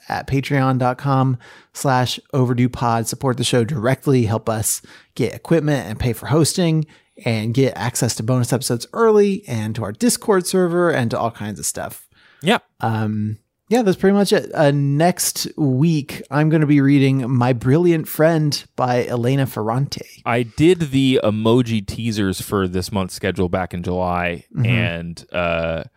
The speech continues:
Speaker 2: I just put a light bulb,
Speaker 1: Mm-hmm.
Speaker 2: two women holding hands, and then the Italian flag, number one. And
Speaker 1: Mm-hmm.
Speaker 2: Nikki said, "I love the Italian light bulb lesbians trilogy." <laughs> And I don't
Speaker 1: Yeah.
Speaker 2: think that's what <laughs> these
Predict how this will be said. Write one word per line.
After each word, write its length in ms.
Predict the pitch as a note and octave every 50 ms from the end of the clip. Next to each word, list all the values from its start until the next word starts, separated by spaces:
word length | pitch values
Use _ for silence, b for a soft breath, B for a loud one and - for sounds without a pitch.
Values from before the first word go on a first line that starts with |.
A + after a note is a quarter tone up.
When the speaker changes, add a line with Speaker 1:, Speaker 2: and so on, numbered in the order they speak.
| _ _ _ _ _ _
Speaker 2:
I 160 | - F#2 F#2+
just 220 | F#2 G#2+ G2+ - -
put 300 | - A#2+ A2+ G2+ - - - _
a 160 | F2+ F#2 F#2
light 320 | F2+ F2+ G2 A2 C#3+ D3+ -
bulb, 380 | F3 F3+ G3 A3 A#3+ B3 - - _ _ _ _ _ _ _ -
Speaker 1:
Mm-hmm. 200 | D3 B2 B2+ C3
Speaker 2:
two 180 | C#3+ C#3+ D#3 E3
women 440 | D#3 D#3 D3 D3 C#3+ C#3+ D3 D3 -
holding 360 | - B2+ B2+ B2 B2 C3+ B2+
hands, 560 | B2 B2+ G#2+ G2+ G2 F#2+ F#2+ F#2+ F2+ - - - _
and 240 | - F#2 F#2 F#2 F#2
then 400 | F#2+ F#2+ F#2+ F#2+ F#2+ F#2+ F#2 E2+
the 140 | F#2 F#2+ F2+
Italian 440 | F2 - A#2 G2+ F#2 G2+ G#2+ A2 A#2
flag, 600 | - - A2 G2+ F#2+ F#2 F2+ F2 F2 F#2+ - - -
number 300 | F2+ F#2 F#2 F#2 F#2+ F#2
one. 420 | F2+ E2+ C#2+ G1+ G1+ G1+ A#1 - - -
And 200 | - F2+ F2 F2
Speaker 1:
Mm-hmm. 220 | A#2 G#2+ A#2 A2 G2+
Speaker 2:
Nikki 240 | G#2+ A#2+ - - A#2
said, 340 | A2 - - A2+ G2 G2 F#2
"I 140 | - - A#2+
love 300 | C3+ C#3 D3+ F#3 G3 F#3+
the 100 | B2+ G#2+
Italian 420 | G#2+ - - B2 A2 A2 A2+ A2+
light 220 | A2+ A2 A2+ A2+ -
bulb 200 | A#2 G#2 G#2 A#2
lesbians 460 | B2 C#3+ D3 B2+ G#2 F#2+ F2+ F2 A2
trilogy." 540 | - - G2 E2+ E2+ - - - - - - -
<laughs> 60 | - A3+
And 100 | F#3+ D#3+
I 80 | F#3+
don't 220 | F3 D3+ - G3+ C#4+
Speaker 1:
Yeah. 320 | F4 E4 - - F2+ - C3+ -
Speaker 2:
think 180 | - B3 A#3+ - _ _
that's 340 | - G#3+ G#3 - _ _ -
what 200 | G3 F#3+ F#3+ - _ _ _ -
<laughs> 180 | - - _ -
these 340 | G#3+ - _ - - -